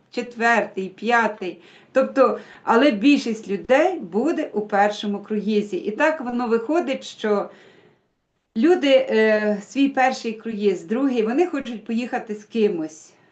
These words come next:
І тому я беру завжди велику команду, хоча це, е, клуб самостійних мандрівників. Тобто ви можете самостійно ман-,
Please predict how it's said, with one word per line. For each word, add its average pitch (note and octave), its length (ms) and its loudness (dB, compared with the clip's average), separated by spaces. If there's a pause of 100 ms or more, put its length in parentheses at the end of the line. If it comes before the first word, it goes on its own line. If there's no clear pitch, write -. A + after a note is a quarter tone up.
(180)
І A3 300 -2
тому B3 380 2
я B3 280 6
беру G#3+ 280 0
завжди A#3 420 -2
велику G3+ 440 -2
команду, A#3+ 680 -2
хоча B3+ 500 -4 (540)
це, A3+ 440 -4
е, G3 360 0
клуб F#4 480 0
самостійних D#4+ 840 -2
мандрівників. B3+ 840 -4 (400)
Тобто A3 320 0
ви A#3+ 220 -2 (200)
можете A#3+ 640 0
самостійно B3 920 -2
ман-, G#3 280 -4